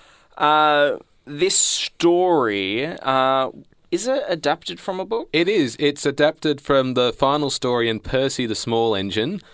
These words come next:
Speaker 2: which, uh, we have covered on the show before. I think it was in the second season.
Speaker 1: Yep.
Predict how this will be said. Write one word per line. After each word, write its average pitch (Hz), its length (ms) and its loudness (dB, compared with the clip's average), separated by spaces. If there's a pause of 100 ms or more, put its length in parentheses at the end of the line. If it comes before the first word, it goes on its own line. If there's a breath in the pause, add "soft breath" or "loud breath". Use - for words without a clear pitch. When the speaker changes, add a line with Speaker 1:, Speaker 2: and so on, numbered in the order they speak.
(220 soft breath)
Speaker 2:
which, - 720 -4 (140)
uh, 117 320 2
we 113 140 -2
have 120 200 -2
covered 107 280 0
on 98 100 -4
the 95 60 -6
show 95 180 -4
before. 131 340 -4
I 131 40 -4
think 107 220 -6
it 104 40 -6
was 95 160 -4
in 92 60 -6
the 85 80 -8
second 117 500 -6
season. 87 520 -6
Speaker 1:
Yep. 104 200 -2